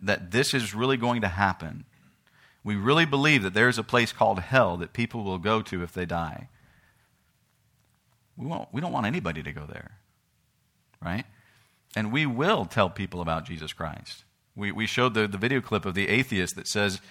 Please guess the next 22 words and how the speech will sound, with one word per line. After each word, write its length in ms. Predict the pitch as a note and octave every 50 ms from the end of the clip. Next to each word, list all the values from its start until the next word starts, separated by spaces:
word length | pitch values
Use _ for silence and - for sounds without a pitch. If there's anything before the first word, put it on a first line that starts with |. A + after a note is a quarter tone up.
| - - - - -
you 100 | - G2
know, 120 | G2 G2
"I 140 | D#2 G#2+ A#2+
don't 180 | C3+ C#3 G#2+
respect 500 | G2 A2 G#2 - - - B2+ C3 - -
somebody 320 | - - B2 A#2+ A#2+ A2 G2+
who 100 | G2 G#2+
says 320 | - - - A#2+ B2+ A2+
they 160 | G2 A2 A2
believe 720 | G2+ F2 G2+ F#2 F#2 G#2+ C3 D#3 D3 A2 G2+ G#2 G#2+ G2+ - -
in 120 | G#2 G#2+
eternal 340 | G#2 G2+ - - B2 A#2+ G2+
life, 280 | G#2+ B2+ C#3+ A2+ G#2 -
but 80 | F#2+
yet 220 | F2 G2 G#2+ G#2+ -
then 100 | G#2+ G#2
they 100 | G#2 G#2
won't 260 | G#2 A#2 A#2+ A#2+ A2+
tell 200 | - C#3 D3 D3
anybody 300 | G#2 F2+ D#2 D2+ D#2+ D#2
about 240 | C#2+ C#2+ B1 A#1 -
it." 80 | -